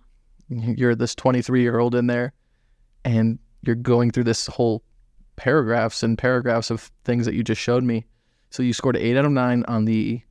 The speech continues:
Speaker 2: what was the scale again?
Speaker 1: It was eight out of nine in attention.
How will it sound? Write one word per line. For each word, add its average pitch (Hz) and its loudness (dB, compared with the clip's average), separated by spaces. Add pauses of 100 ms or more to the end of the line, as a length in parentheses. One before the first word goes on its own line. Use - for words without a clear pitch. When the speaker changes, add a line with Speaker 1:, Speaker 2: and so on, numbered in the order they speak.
(240)
Speaker 2:
what 117 -2
was 113 -2
the 127 -4
scale 135 -2
again? 139 0 (920)
Speaker 1:
It 233 0
was 226 0 (100)
eight 226 2
out 247 2
of 226 2
nine 208 2
in 196 0
attention. 220 -4